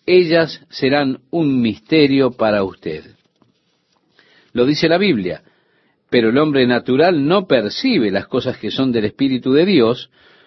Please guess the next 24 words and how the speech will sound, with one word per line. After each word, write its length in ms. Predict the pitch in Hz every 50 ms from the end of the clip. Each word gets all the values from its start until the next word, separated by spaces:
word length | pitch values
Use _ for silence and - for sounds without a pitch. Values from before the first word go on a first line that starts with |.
| _ _
porque 280 | _ 220 220 165 175 180
para 300 | - 143 139 131 123 120
él 140 | 127 131 120
son 260 | - 139 143 143 151
locura 560 | 156 165 160 - 226 196 151 113 107 104 101 - _ _
y 160 | _ - 127 120
no 120 | 123 120
las 140 | 120 107 -
puede 380 | - 117 117 107 107 107 107
entender, 640 | 107 110 107 - 135 139 139 139 143 131 127 139 151 - _ _ _ _ _ _ _ _
porque 360 | - 143 135 127 - 135 -
se 220 | - - 120 123
han 160 | 139 156 170
de 120 | 165 151 135
discernir 680 | 147 180 180 - - 143 123 120 135 160 180 180 170 - _
espiritualmente". 1120 | 139 131 - - 127 120 117 110 107 127 123 117 110 101 90 82 80 78 - _ _ _ _ _ _ _ _ _ _ _ _ _ _ _ _ _ _ _ _ _
En 160 | - 117 107
cambio, 380 | - - 143 147 143 135 135 127
el 60 | 117
espiritual 680 | 117 107 - 120 113 110 107 113 147 151 147 147 143 143 _ _ _ _ _
juzga 640 | - - - 175 196 180 160 165 165 156 151 - _
todas 260 | - 196 196 185 170
las 160 | 165 160 -
cosas, 600 | - - 147 117 101 - - 85 - - - _